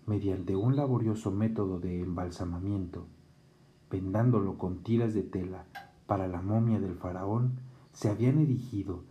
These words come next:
la pirámide, instalándose su cuerpo allí,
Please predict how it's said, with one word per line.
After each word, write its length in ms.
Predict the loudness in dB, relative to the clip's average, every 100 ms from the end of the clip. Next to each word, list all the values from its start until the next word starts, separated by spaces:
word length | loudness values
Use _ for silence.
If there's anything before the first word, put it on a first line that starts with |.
| -8
la 200 | -4 -4
pirámide, 640 | -4 -6 -2 -2 -2 -6 -12 -20 -20 -6
instalándose 760 | -4 -2 -2 0 2 4 2 0
su 220 | -4 -6
cuerpo 340 | 0 0 0 -2
allí, 300 | -2 -4